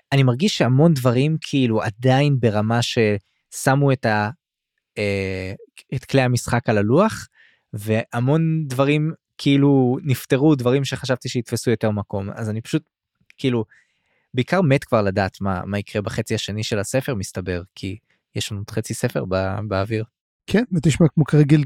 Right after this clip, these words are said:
Speaker 2: קונברג'נס מתחיל להתגבש פה, שזה תמיד כיף, וזה כל ספר קורה.
Speaker 1: כן.
Speaker 2: ואתה יודע, עדיין לא קיבלנו את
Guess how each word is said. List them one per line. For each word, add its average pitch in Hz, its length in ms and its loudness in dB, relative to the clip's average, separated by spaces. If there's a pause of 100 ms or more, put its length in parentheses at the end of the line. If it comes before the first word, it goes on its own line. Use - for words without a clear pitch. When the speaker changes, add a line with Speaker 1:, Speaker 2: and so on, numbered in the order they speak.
(140)
Speaker 2:
קונברג'נס 135 800 4
מתחיל 131 340 2
להתגבש 131 640 4
פה, 143 160 0
שזה 135 240 -2
תמיד 147 380 -6
כיף, 151 260 0 (200)
וזה 190 160 2
כל 202 180 2
ספר 147 300 2
קורה. 147 240 4 (280)
Speaker 1:
כן. 117 200 -2 (200)
Speaker 2:
ואתה 131 120 4
יודע, 277 140 4
עדיין 185 260 4
לא 208 60 2
קיבלנו 147 640 2 (500)
את 151 80 2